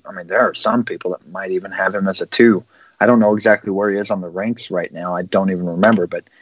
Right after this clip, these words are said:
he's more pushing, I think, towards low end one, high end two than he is the ace that he was. But he's still a steady pitcher when he's out there.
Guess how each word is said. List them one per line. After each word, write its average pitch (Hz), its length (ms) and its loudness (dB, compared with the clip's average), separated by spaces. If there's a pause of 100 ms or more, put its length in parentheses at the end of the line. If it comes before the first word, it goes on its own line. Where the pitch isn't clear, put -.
(360)
he's 113 180 4
more 165 180 6
pushing, 147 380 2
I 101 100 -8
think, 110 220 -10
towards 104 260 -4
low 117 220 2
end 101 160 -4
one, 110 220 -4
high 107 260 -6
end 92 160 -14
two 127 240 0
than 90 160 -16
he 92 140 -10
is 92 200 -8
the 92 160 -8
ace 98 220 -6
that 87 160 -4
he 85 60 -16
was. - 480 -2 (380)
But 90 280 0 (180)
he's 98 100 -4
still 110 240 4
a - 360 -6
steady 120 320 2
pitcher 120 280 0
when 95 120 -10
he's 95 140 -10
out 101 200 -2
there. 80 220 -18